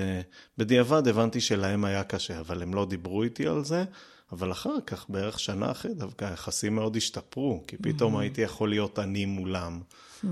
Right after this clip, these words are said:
Speaker 1: וזה היה מאוד, אה, כן, היחסים מאוד התחזקו.
Speaker 2: אתה היחיד מבין האחים שחזר בשאלה?
Speaker 1: אה, לא,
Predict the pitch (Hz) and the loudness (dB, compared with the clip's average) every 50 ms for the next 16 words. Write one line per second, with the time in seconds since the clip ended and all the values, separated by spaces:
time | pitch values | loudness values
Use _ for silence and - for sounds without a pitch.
0 | 165 156 - 85 78 90 90 95 95 95 95 95 95 98 101 98 95 98 101 98 | -2 -2 -2 -2 -2 -2 -2 -2 -2 -2 0 0 2 2 2 2 0 -2 -2 0
1 | 92 87 85 82 - - - 90 78 76 80 78 - - - - - 104 101 95 | -2 -2 -4 -6 -8 -6 -6 -6 -6 -8 -12 -14 -12 -8 -4 -2 -2 0 0 0
2 | 92 95 92 98 90 - - - 90 80 - - - 78 73 - _ _ _ - | -2 -2 -4 -6 -8 -8 -8 -8 -8 -8 -8 -10 -10 -12 -12 -14 _ _ _ -12
3 | - - - - - - - - - 170 160 160 156 143 - - - 175 160 160 | -12 -12 -14 -20 -10 -6 -4 0 2 4 4 4 4 2 2 2 2 4 4 6
4 | 165 160 156 160 165 165 165 170 156 - - - 185 190 202 214 220 - - - | 6 6 6 6 4 4 2 2 0 -2 -2 0 0 2 0 0 -2 -6 -10 -10
5 | - - 147 147 147 147 151 147 - - - 160 156 156 156 165 180 196 _ - | -6 -4 -2 -2 0 -2 -2 -2 -2 -2 -2 -2 -2 0 -2 -2 -4 -6 _ -4
6 | 117 104 98 98 95 92 - | -2 -2 0 0 -2 -2 -4